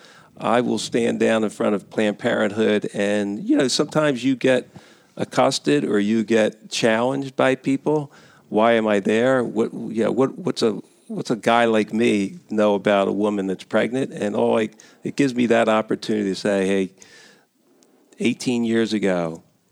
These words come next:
my wife and I get a call. A young lady, a little baby is born. It's our daughter, Hannah. And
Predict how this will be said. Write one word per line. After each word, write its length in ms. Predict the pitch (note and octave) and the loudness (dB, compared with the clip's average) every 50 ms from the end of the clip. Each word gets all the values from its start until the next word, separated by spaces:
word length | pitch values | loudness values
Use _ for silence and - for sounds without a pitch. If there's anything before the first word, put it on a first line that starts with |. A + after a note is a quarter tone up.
| _ _ _ _ _ _ _ _ _ _ _ _ _ _ _ _ _ _ _ _ _ - - - - - | _ _ _ _ _ _ _ _ _ _ _ _ _ _ _ _ _ _ _ _ _ -20 -20 -18 -8 -6
my 100 | G2+ G2+ | -4 0
wife 300 | F#2+ G#2+ A2 G#2 - - | 0 2 0 0 0 -2
and 100 | G#2 G2 | 0 0
I 100 | G2 F#2+ | 0 2
get 140 | G2 F#2+ | 0 0
a 40 | F#2+ | -2
call. 520 | - - - G#2 F#2+ G2 F#2+ F#2 F2 - - _ _ _ _ _ _ - - | -4 -2 -2 0 2 2 0 0 -2 -6 -14 _ _ _ _ _ _ -10 -6
A 160 | - F2+ F2 - _ - | -6 -6 -6 -10 _ -14
young 300 | - - G#2+ G#2+ A2 G#2+ | -4 0 0 0 2 2
lady, 540 | G#2 G#2 G#2 G#2 G#2+ G#2 G2+ F#2+ - - - | 2 2 2 2 2 2 0 -2 -4 -4 -4
a 80 | G2 | -2
little 260 | F2+ F#2 G#2 A2 G#2+ F#2+ | 0 0 2 0 2 2
baby 320 | A2 G2+ G2+ G2 G2 G2 | 2 0 2 0 0 -2
is 100 | F#2 F2 | -2 -2
born. 380 | - - G#2+ F#2+ F2+ F2+ F2+ F2 | -4 -4 -2 -2 -2 -2 -4 -6
It's 160 | - - - | -8 -4 0
our 160 | G2 G2 G2+ | 0 0 0
daughter, 300 | F#2 F#2+ F#2+ F#2+ F#2 F2+ | 0 0 -2 0 -2 -2
Hannah. 400 | F2 G2+ F#2 F#2 F#2 F2 F2 E2 - _ _ - - _ _ _ _ - - | -2 -2 -2 -2 -2 -2 -4 -6 -10 _ _ -20 -20 _ _ _ _ -8 -2
And 600 | - G2 F#2+ F#2+ F#2+ F#2 F#2 F#2 F#2 F2+ F2+ | 0 0 2 2 0 0 -2 -2 -4 -6 -8